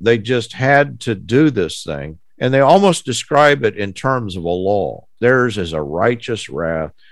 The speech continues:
in which they had no choice. That redemptive violence that is evil, that describes the human condition, is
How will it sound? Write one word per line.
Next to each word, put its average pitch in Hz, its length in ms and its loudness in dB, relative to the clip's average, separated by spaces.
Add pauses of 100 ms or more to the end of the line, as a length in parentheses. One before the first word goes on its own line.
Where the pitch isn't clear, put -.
(180)
in 95 200 -4
which 98 240 -2
they 82 180 -4
had 95 260 -2
no 78 140 -8
choice. - 540 -12 (140)
That 165 300 6
redemptive 135 840 2
violence 104 1120 -2 (380)
that 131 320 6
is 147 460 6
evil, 104 600 -2 (160)
that 143 300 4
describes 131 840 2
the 104 100 -6
human 110 400 -4
condition, 82 800 -4 (560)
is 120 200 2